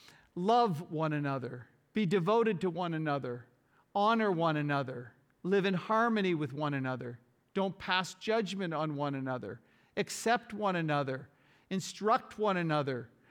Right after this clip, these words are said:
greet one another with a holy kiss, serve one another in love, uh, carry each other's b-, burdens, uh, be patient with one another,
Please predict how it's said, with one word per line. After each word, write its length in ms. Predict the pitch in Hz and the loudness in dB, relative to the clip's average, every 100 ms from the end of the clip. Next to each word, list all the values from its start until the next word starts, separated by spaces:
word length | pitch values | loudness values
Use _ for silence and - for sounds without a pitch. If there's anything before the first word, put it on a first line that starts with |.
| _ - | _ -4
greet 340 | 185 254 226 | 0 0 0
one 220 | 208 190 | 0 0
another 340 | 185 170 165 156 | 2 2 2 2
with 140 | 160 | 0
a 80 | 151 | 0
holy 340 | 156 170 156 | 0 0 -2
kiss, 560 | 156 151 131 - - - _ _ | -2 -4 -4 -8 -16 -20 _ _
serve 480 | - - 226 262 208 | -14 0 2 4 2
one 200 | 208 180 | 0 0
another 420 | 170 165 160 156 | 2 2 2 0
in 100 | 147 | 0
love, 460 | 143 139 123 117 - _ _ _ - - 151 | 0 0 -2 -6 -14 _ _ _ -20 -8 -2
uh, 220 | 151 151 | 0 0
carry 480 | - 226 247 254 226 | 0 2 2 2 0
each 260 | 214 - | -2 0
other's 380 | 185 170 165 131 | 0 2 0 -2
b-, 300 | 123 170 165 | -6 -8 -6
burdens, 640 | 139 160 151 127 123 - - _ - - - | -2 0 0 -4 -10 -12 -20 _ -20 -20 -6
uh, 260 | 147 147 147 | 0 2 0
be 260 | 135 190 185 | 0 -2 -2
patient 760 | - 226 254 220 - 160 - | -2 0 2 2 -2 -4 -4
with 220 | 165 147 | -6 -4
one 240 | 156 151 151 | -4 -2 0
another, 500 | 147 139 131 113 | 0 0 -2 -6